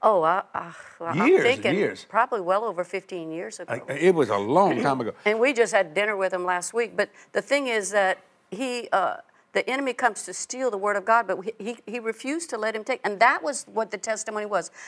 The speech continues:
Speaker 1: because that doc-, those doctors were amazed that he could have that kind of confidence and hope
Speaker 2: Right.
Speaker 1: and assurance. And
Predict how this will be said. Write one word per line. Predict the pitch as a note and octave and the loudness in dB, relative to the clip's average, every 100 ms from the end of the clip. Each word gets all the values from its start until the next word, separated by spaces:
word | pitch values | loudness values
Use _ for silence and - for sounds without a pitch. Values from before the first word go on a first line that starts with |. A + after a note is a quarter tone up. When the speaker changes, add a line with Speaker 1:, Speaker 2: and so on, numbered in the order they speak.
| - - | -10 -6
Speaker 1:
because | F#3+ A3 G3 | 0 2 2
that | F3+ - F3+ | 2 0 2
doc-, | G#3 B3 - - | 2 2 -4 -4
those | F#3+ E3 | -4 0
doctors | A3 B3+ - F#3 | 2 2 0 -6
were | F3+ F3+ | -2 -2
amazed | F3+ G#3+ A3+ F3+ | -2 -4 -4 -8
that | F3 | -8
he | A3 | -8
could | G3 F3+ D#3 _ - - | -6 -8 -8 _ -20 -6
have | G3+ G#3 G3+ | 4 4 4
that | G3+ - | 2 2
kind | - F#3+ | 0 -2
of | E3 | -4
confidence | - A3 G3+ G#3 G3 F#3+ F3 | 0 2 2 0 -6 -6 -8
and | E3 | -2
hope | G3 F#3 | 0 2
Speaker 2:
Right. | G3+ F3 | 2 0
Speaker 1:
and | |
assurance. | D#3+ - - C#4 G#3+ F#3 - - - | -2 -4 0 0 0 -4 -10 -16 -10
And | G#3 | -8